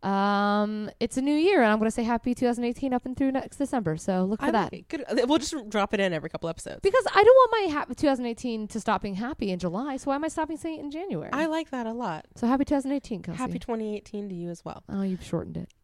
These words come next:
Speaker 2: I, you know what's funny? On the way up here, I literally was thinking, like, twenty eighteen, two thousand eighteen, I wonder what everybody says.
Speaker 1: I
Speaker 2: And
Speaker 1: think
Speaker 2: I've
Speaker 1: it's
Speaker 2: s-,
Speaker 1: either.
Speaker 2: Either. Fair enough.
Speaker 1: I think it's either, Kelsey.
Speaker 2: Fair enough.
Speaker 1: So, um, this is our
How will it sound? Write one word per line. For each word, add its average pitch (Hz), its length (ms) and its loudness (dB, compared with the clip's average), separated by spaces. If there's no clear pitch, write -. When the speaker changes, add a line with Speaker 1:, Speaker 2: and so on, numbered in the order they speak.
Speaker 2:
I, 185 140 -4
you 240 100 0
know 277 60 6
what's 320 120 -2
funny? 180 300 0
On 196 160 0
the 196 80 -2
way 190 160 2
up 175 160 -2
here, 160 140 -4
I 160 80 -2
literally 160 320 -6
was 156 120 -10
thinking, 151 260 -14
like, - 120 -14
twenty 220 340 -8
eighteen, 202 300 -10
two 185 140 -12
thousand 165 260 -6
eighteen, 165 320 -12
I 175 100 -4
wonder 175 340 -2
what 196 200 -4
everybody 156 440 -8
says. - 400 -14
Speaker 1:
I - 20 -6
Speaker 2:
And - 80 -8
Speaker 1:
think 170 120 -2
Speaker 2:
I've 160 100 -2
Speaker 1:
it's - 120 -8
Speaker 2:
s-, - 80 -14
Speaker 1:
either. 170 420 -4
Speaker 2:
Either. 160 220 -10
Fair 220 220 -2
enough. 151 100 -12
Speaker 1:
I 233 40 2
think 240 100 0
it's - 160 -12
either, - 280 -2
Kelsey. 170 360 -6
Speaker 2:
Fair 190 180 0
enough. 127 120 -8
Speaker 1:
So, 262 640 10
um, 285 400 6
this 240 200 4
is 262 140 2
our 220 560 4